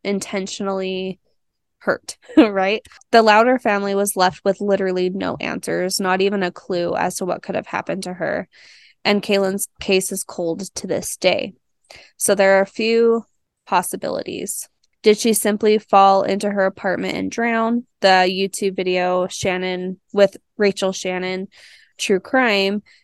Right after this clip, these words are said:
she was explaining that it's not likely because her body likely wouldn't have floated that far down. Um, so if she was, you know, fell in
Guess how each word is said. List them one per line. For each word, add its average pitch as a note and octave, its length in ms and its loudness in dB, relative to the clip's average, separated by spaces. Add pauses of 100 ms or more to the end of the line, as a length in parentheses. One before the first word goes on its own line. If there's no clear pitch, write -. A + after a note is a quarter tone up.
she - 220 -2
was D4 140 4
explaining G3+ 960 -2 (280)
that F#3+ 220 6
it's - 140 -4
not A3 180 2
likely G3 720 0 (120)
because G3+ 400 2
her G#3+ 100 0
body F#3 600 2
likely G#3 400 4
wouldn't G#3 300 0
have G3 140 -10
floated G3 500 0
that A3 200 0
far B3 200 2
down. A#3+ 560 0 (520)
Um, G3 400 2
so G3+ 220 4
if G3+ 200 2
she - 180 -2
was, G3+ 240 -6 (680)
you G3+ 120 -6
know, F#3 240 -6
fell B3+ 380 4
in G3+ 360 2